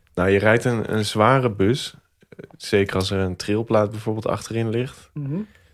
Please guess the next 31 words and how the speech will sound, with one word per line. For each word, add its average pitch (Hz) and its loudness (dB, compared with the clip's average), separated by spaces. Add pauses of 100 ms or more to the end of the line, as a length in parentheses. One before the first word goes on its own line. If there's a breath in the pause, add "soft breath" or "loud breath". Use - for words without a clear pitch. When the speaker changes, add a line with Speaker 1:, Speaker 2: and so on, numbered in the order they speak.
Speaker 1:
Ik - -20
kan 110 2
me 107 2
voorstellen 107 2
dat 101 0
je, 92 -4 (100)
dat 95 -8
je 101 -4
rechts 107 -4
rijdt. 113 0
Dat 120 -2
het 110 -12
's - -4
ochtends 151 -2
eventueel 123 -4
nog 113 -6 (200)
redelijk 113 0
rustig 123 -2
is 139 -4
op 147 -10
de - -4
weg. - -6 (760)
Met 101 0
misschien 104 -2
wat 95 -4
andere 107 0 (840)
klusseniers 110 0
op - -10
de - -2
weg. 110 0 (1400)
Ehm, 110 0